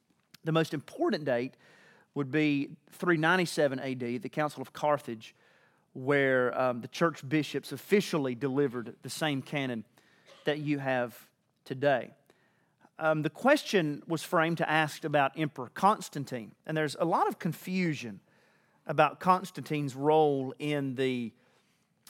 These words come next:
um, we'll say, development or advance of Christianity. Constantine was emperor of Rome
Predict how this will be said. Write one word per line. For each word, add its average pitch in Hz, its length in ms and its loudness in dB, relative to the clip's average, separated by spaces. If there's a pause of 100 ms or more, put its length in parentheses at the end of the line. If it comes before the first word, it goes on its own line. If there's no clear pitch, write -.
um, 127 520 -6 (1900)
we'll 151 60 -16
say, 170 200 2
development 160 760 2 (260)
or 131 100 -10
advance 143 580 -6
of 170 120 -12
Christianity. 156 720 -4 (800)
Constantine 165 680 0
was 131 320 -4
emperor 160 380 2
of 139 220 -2
Rome 151 480 2